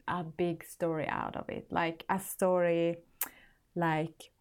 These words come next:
"Hmm, this is too complicated, this is not for me, and this should not be like this," which can, of course, be true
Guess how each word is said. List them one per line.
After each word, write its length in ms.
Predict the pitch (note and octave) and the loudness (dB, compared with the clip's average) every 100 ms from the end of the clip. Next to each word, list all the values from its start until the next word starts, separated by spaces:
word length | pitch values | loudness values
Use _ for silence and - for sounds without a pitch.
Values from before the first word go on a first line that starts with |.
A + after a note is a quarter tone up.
| - | -4
"Hmm, 640 | G3 G#3+ A3 A3 G#3 G3+ | 2 4 4 4 2 2
this 240 | G3 G3+ | 0 0
is 160 | G#3+ G#3 | -2 -4
too 240 | - A3 | 0 0
complicated, 1300 | G#3 G#3 G3 G#3+ G3 G#3 G3+ G3 G#3 G3+ G3+ G3 G3 | 2 0 -2 -2 -4 0 0 0 0 4 4 2 -2
this 240 | D#3+ D#3+ | -6 -6
is 160 | E3 - | -8 -6
not 180 | E3 - | -8 -6
for 140 | - | -4
me, 640 | E3+ F3+ G#3+ A3 G#3+ G#3+ G#3+ - - - _ | 0 4 4 6 6 4 2 -6 -20 -20 _
and 180 | F3 E3+ | -4 2
this 220 | F#3+ - | 0 2
should 220 | F3 D#3+ | -2 0
not 180 | E3 E3 - _ | -2 -6 -10 _
be 280 | A#3 A#3 A#3 | 4 6 6
like 400 | A3+ G#3+ G#3+ - | 4 2 0 -2
this," 640 | A3 A3 A3 A3 G#3+ - - _ _ _ _ _ _ _ _ - - _ _ - | 0 4 4 2 -2 -10 -16 _ _ _ _ _ _ _ _ -20 -20 _ _ -4
which 360 | A3+ C#4 C#4+ - | 2 2 2 -8
can, 320 | - F3 F3+ | -4 0 2
of 180 | F3+ - | 0 -4
course, 320 | - E3+ F3 | 0 2 0
be 160 | - E3 | -6 -10
true 640 | - - C#4+ B3+ A#3 E4 | -2 2 4 4 4 0